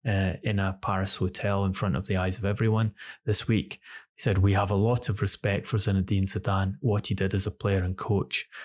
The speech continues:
but I can tell you very clearly that there is no contact and that no meeting with him took place." Take those statements as you will. Um, we know that Paris Saint-Germain's public statements in the past have proved to be inaccurate,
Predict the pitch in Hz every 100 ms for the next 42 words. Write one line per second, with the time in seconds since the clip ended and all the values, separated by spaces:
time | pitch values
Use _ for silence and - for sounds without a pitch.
0 | - 107 - - 98 - 101 101 95 104
1 | 101 - 110 101 98 95 - - 92 -
2 | 110 117 - 95 95 92 92 - - -
3 | - - - 95 127 104 95 98 95 -
4 | 95 95 165 95 - 95 90 - - 98
5 | - - 98 87 - - - - - -
6 | 147 139 123 101 110 98 101 - 101 95
7 | 98 101 110 113 - _ - 98 98 95
8 | 95 104 104 98 95 95 - 113 95 95
9 | - - _ - - 98 95 92 92 90
10 | - 85 - - 104 117 - - 95 95
11 | - 95 - 113 - 107 95 - 107 -
12 | 95 95 - - - - 98 95 - -
13 | 98 92